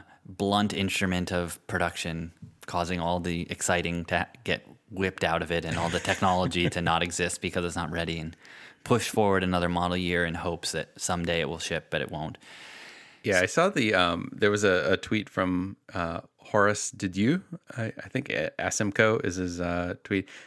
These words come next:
Speaker 2: and he tweeted something this week about how, um, the powertrain of an electric car requires only a tenth of the staff to be assembled.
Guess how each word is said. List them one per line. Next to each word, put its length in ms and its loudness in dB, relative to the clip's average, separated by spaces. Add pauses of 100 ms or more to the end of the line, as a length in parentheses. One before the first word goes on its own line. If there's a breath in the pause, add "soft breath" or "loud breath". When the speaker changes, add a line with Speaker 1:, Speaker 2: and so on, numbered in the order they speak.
Speaker 2:
and 120 4
he 60 6
tweeted 260 2
something 460 2
this 200 0
week 180 2
about 300 4
how, 320 4
um, 420 -2 (200)
the 80 -6
powertrain 680 6
of 120 0
an 100 2
electric 320 0
car 200 4
requires 440 4
only 240 0
a 80 2
tenth 420 -2
of 180 -8
the 80 -6
staff 440 4
to 80 -10
be 140 -4
assembled. 500 2